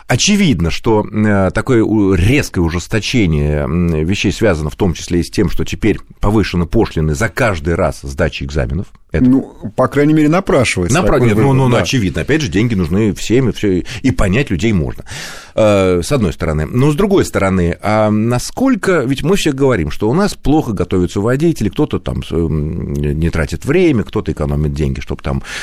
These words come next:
Speaker 1: э, еще что-то, кто-то просто тупой, там, я не знаю, не может там достаточно времени уделить, там, чтобы что-то разобрать. Вот такого рода ужесточение, на ваш взгляд,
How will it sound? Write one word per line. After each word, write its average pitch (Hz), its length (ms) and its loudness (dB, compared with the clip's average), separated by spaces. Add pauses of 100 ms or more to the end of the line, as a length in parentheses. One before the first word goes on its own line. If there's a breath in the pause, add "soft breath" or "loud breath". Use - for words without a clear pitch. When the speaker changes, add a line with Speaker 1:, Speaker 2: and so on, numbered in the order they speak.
(220 loud breath)
Speaker 1:
э, 78 200 0
еще 180 300 2
что-то, 131 280 -2
кто-то - 260 -2
просто - 240 -2
тупой, 165 400 2
там, 139 160 -4
я 117 60 -2
не 113 60 -2
знаю, 98 240 -2
не 90 80 2
может 85 280 0
там 67 280 -8
достаточно 78 400 -4
времени 76 340 0
уделить, 98 400 0
там, 95 220 -2
чтобы 85 320 -2
что-то 85 260 -2
разобрать. 127 420 0 (600 loud breath)
Вот 175 240 0
такого 196 400 0
рода 175 180 2
ужесточение, 156 580 0
на 127 140 2
ваш 151 160 0
взгляд, 131 380 0